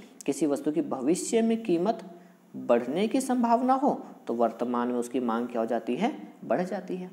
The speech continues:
और भविष्य में कीमत कम होने की संभावना हो, जैसे मैंने कहा दस रुपये लीटर, तो क्या कहेंगे, उसकी मांग वर्तमान में क्या हो जाती है,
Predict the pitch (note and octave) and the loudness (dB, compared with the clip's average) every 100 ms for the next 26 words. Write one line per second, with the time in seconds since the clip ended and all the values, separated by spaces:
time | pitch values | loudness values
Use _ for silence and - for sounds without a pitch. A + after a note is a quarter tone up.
0 | - - - A#3 G#3+ F3 D3 G#3+ - - | -16 -18 4 6 8 6 6 6 4 2
1 | C#4 C4+ C4+ C4+ B3 B3+ B3+ - - A3+ | 2 4 0 0 2 2 2 -2 4 4
2 | C4 C4+ C4+ C4 C4 C4 B3+ B3+ B3+ F#3 | 4 2 2 0 0 2 2 2 2 0
3 | - - A#2 B2+ C#3 D#3+ C#3+ C#3+ D#3 C#3+ | -4 -4 -4 -2 -2 2 2 4 2 4
4 | B2+ - - - - D#3 E3 E3 E3+ A3+ | 2 0 -12 -16 -6 4 6 6 4 2
5 | G3+ - C3 C3 C#3+ B2+ B2 B2+ B2+ C3 | 2 0 0 2 4 4 4 0 0 0
6 | B2+ B2+ A#2+ B2 - A#2+ E3 | -2 0 -2 -2 -4 -4 -2